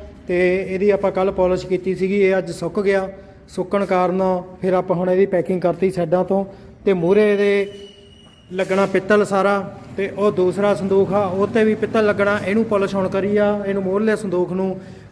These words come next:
ਕੱਲ੍ਹ ਪਾਲਿਸ਼ ਕਰੀ ਸੀਗੀ। ਇਹ ਦੋਨੋਂ ਹੁਣ, ਇਹ ਸੁੱਕ ਰਿਹਾ ਵਾ ਸੰਦੂਖ, ਤੇ ਇਹ ਸੁੱਕਿਆ ਹੋਇਆ। ਹੁਣ ਆਪਾਂ ਲਾਵਾਂਗੇ ਜੀ ਇਹਨੂੰ ਪਿੱਤਲ।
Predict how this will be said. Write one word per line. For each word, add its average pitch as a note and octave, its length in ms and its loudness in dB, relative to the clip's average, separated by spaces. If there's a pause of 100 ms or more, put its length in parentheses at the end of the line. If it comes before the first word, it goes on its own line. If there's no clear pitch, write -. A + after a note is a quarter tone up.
ਕੱਲ੍ਹ F#3+ 200 2
ਪਾਲਿਸ਼ F#3 320 0
ਕਰੀ F#3+ 220 2
ਸੀਗੀ। G3+ 420 0
ਇਹ G#3 120 0
ਦੋਨੋਂ F#3 480 0
ਹੁਣ, F#3 220 -2 (100)
ਇਹ G#3 140 4
ਸੁੱਕ F#3+ 260 -4
ਰਿਹਾ A3+ 180 4
ਵਾ G#3+ 120 2
ਸੰਦੂਖ, G#3 340 0 (480)
ਤੇ A3 220 2
ਇਹ A3+ 140 6
ਸੁੱਕਿਆ G#3 360 0
ਹੋਇਆ। D#3+ 220 0 (540)
ਹੁਣ F#3+ 120 2
ਆਪਾਂ G3 260 2
ਲਾਵਾਂਗੇ G3 400 2
ਜੀ G#3+ 100 0
ਇਹਨੂੰ G#3+ 180 0
ਪਿੱਤਲ। A3 500 2